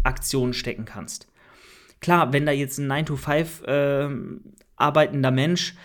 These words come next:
äh, das hört, dann denkt er sich, „Ja, okay, äh, gut, ich hab aber s-, genug Zeit neben meinem Job, ähm, noch andere Dinge zu machen, ähm, und, und mich selbst zu coachen, dann brauche ich ja niemand.“ Ist absolut richtig, wenn das Einzige, was du aus dem Coaching ziehst, diese zeitliche Komponente ist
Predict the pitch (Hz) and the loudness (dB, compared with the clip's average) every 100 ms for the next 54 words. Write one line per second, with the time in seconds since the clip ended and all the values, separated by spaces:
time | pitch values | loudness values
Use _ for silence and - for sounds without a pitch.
0 | - - - 120 135 143 156 165 160 143 | -20 -18 -8 -2 -2 2 2 2 2 0
1 | 147 151 139 135 139 127 - - 143 127 | 0 -2 -2 -2 2 2 2 -2 0 0
2 | - - - 127 139 - - 135 135 131 | -2 -10 -8 -4 -4 -6 -6 -4 0 2
3 | 127 123 120 127 143 185 - 143 127 131 | 0 -2 -8 -2 2 2 0 0 0 2
4 | 131 123 123 123 120 123 160 - - 135 | 0 2 0 0 2 2 2 -2 -4 0
5 | 127 127 127 175 196 147 98 95 - 107 | 0 0 -2 0 0 0 -4 -6 -10 -10
6 | 87 - 117 - - - - - - 123 | -10 -10 -14 -14 -20 -20 -20 -4 2 4
7 | 120 120 117 - 127 123 117 131 123 151 | 4 2 0 -2 -2 -2 -2 -2 2 2
8 | 175 - - 123 - 123 117 120 156 160 | 2 -2 -4 -6 -6 -6 -4 2 2 2
9 | 131 101 71 71 - _ - - - - | -2 -6 -8 -14 -20 _ -20 -18 -16 -12
10 | - 127 135 202 - 135 117 120 127 117 | -6 -2 2 4 2 -2 -4 -2 0 0
11 | 127 120 127 135 147 131 123 - 127 127 | -2 -2 -2 -2 -2 0 0 0 -4 -4
12 | 127 131 120 123 - 131 131 135 117 104 | -4 -4 -4 -6 -6 -6 -6 -6 -6 -6
13 | 123 120 120 123 120 113 - 131 - 117 | -4 -4 -4 -4 -2 -4 -2 -2 -2 -4
14 | 117 135 123 - | -2 0 0 -2